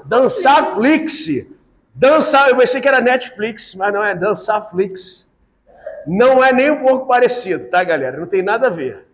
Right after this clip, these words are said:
Uma coisa não tem nada a ver com a outra. Dançaflix é a plataforma onde você tem aulas de dança, você lá fica por dentro de todas as trends, você lá vai ter um acompanhamento nosso, tá? Tem um grupo no WhatsApp que pode tirar dúvidas, pode interagir.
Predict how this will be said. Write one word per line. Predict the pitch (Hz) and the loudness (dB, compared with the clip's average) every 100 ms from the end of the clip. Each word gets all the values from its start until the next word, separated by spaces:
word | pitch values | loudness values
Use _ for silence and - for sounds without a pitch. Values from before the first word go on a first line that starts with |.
| _ | _
Uma | 170 156 | -8 -6
coisa | 175 208 214 | -2 -2 -2
não | 202 | -4
tem | 190 | -6
nada | 202 202 | -4 -4
a | |
ver | 185 190 | -6 -2
com | 165 | -2
a | |
outra. | 135 120 _ _ _ _ _ 151 | -2 -4 _ _ _ _ _ 2
Dançaflix | 285 302 269 277 269 214 226 180 - - - _ _ _ _ _ _ | 4 4 4 2 2 0 0 -2 -8 -14 -16 _ _ _ _ _ _
é | 156 170 | 0 0
a | |
plataforma | 165 180 185 170 156 185 208 220 220 | 2 0 0 -2 2 2 2 -2 -2
onde | 196 190 | -2 -2
você | 185 180 190 | -6 -8 -10
tem | 185 180 | -10 -6
aulas | 175 220 254 247 | -2 0 0 -2
de | - 185 | -4 -10
dança, | 143 156 175 - 113 _ _ _ | -4 -2 -4 -8 -16 _ _ _
você | 165 - | -12 -6
lá | 170 170 | -2 -2
fica | - 175 | -4 -8
por | 175 151 | -8 -12
dentro | 170 170 | -10 -10
de | 175 | -12
todas | 185 190 | -8 -6
as | 180 - | -6 -10
trends, | - 156 175 147 117 - _ _ - | -10 -4 -4 -4 -10 -20 _ _ -12
você | 151 175 | -6 0
lá | 165 170 160 - - - | 2 2 0 -4 -18 -4
vai | 156 156 | -2 0
ter | 190 | 2
um | 185 | 2
acompanhamento | 180 185 - 190 190 165 190 185 151 | 2 -2 -8 -2 -2 0 -4 -4 -2
nosso, | 165 180 - - - | 0 0 -4 -14 -4
tá? | 156 196 - - | 0 0 -4 -12
Tem | 170 | -10
um | 147 | -6
grupo | 180 185 | -6 -6
no | 165 | -6
WhatsApp | 165 165 - 156 175 - | -6 -8 -6 -4 -4 -6
que | - | -6
pode | 160 160 | -6 -6
tirar | 160 139 | -4 -4
dúvidas, | 117 175 160 139 - | -4 -6 -6 -8 -8
pode | 156 156 | -6 -6
interagir. | 160 151 135 123 120 | -2 -2 -2 -8 -16